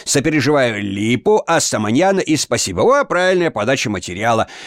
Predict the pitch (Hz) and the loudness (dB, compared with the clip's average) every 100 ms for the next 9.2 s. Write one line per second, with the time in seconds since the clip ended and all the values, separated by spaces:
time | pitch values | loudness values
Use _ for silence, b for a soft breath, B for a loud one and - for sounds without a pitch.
0 | B - 120 175 214 - 123 95 113 202 | B -4 0 2 2 0 0 0 2 4
1 | 233 220 - 120 117 117 107 92 120 - | 2 2 0 -2 2 2 0 0 0 0
2 | 202 135 110 - 127 107 104 104 92 - | 0 0 0 0 -2 0 0 0 -2 -8
3 | - - 180 220 208 196 175 - 113 104 | -20 -4 0 2 2 0 0 -2 -2 0
4 | - 226 202 - - 82 95 113 208 202 | 0 0 0 -2 -6 -2 -2 2 0 0
5 | 185 127 - 117 143 147 107 98 104 135 | -2 -2 -2 0 0 -2 -2 -2 0 0
6 | 139 127 160 107 101 B B B B B | 0 0 0 0 -4 B B B B B
7 | - 117 123 101 151 131 101 95 95 82 | -2 -2 0 0 -2 -2 -2 -2 0 -2
8 | - b _ - - 98 - - 90 - | -4 b _ -16 -4 -2 -2 -4 -2 -2
9 | - - | -6 -10